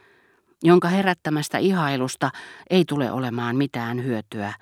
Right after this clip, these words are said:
hänen matojen syömälle ruumiilleen,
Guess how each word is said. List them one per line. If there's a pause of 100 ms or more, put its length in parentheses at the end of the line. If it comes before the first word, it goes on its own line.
(420)
hänen
matojen
syömälle
ruumiilleen,